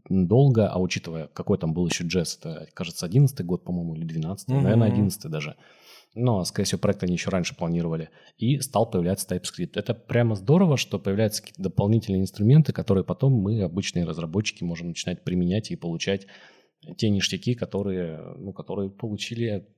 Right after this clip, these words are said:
Speaker 1: компании большие, когда разрабатывали или портировали свои приложения. То же самое, в принципе, происходит с Гуглом, когда они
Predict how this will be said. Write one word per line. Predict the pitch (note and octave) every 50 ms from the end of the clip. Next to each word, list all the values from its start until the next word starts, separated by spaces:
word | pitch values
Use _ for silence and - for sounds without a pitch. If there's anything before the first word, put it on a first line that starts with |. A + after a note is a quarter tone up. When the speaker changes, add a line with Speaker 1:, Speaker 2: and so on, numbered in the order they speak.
| _ - - _
Speaker 1:
компании | - - G#2 G2 - - G2+ G#2+ A2 G#2 G2+
большие, | F2 E2+ F2 - - - G2+ F#2+
когда | G2 G2 F2 F2+
разрабатывали | F#2 F2+ F2 D#2+ D#2+ E2 F2 F2 - F2 E2 E2 E2
или | F2 - - F#2+ F#2+
портировали | - - F2+ F2 - - - G#2 G2+ G2 F2+ E2+
свои | D#2+ - - F2+ F#2+ F#2
приложения. | - - F#2+ F2+ F#2 F2 F#2 F#2 E2 D2+ D2+ - - - - - - - _ _ -
То | - A#2
же | A#2
самое, | A2 - A#2+ A2+ G#2+ G2+ F#2+
в | -
принципе, | - A2+ A2 - - - - G2 F#2
происходит | E2+ - _ - - G2+ F#2+ - - - G#2+ G2 F#2 F2+ F2 E2
с | F2+ F2+
Гуглом, | F#2 G2 F2 F#2+ F#2+ G2 A#2+ D3 D#3 D3+ - - - - _ _
когда | - - F#2 - E2+ G#2 G#2 G#2 G2
они | F#2 F#2 F#2 G2+ G#2 G2+ F#2+ F2+ E2+ D#2+ D2+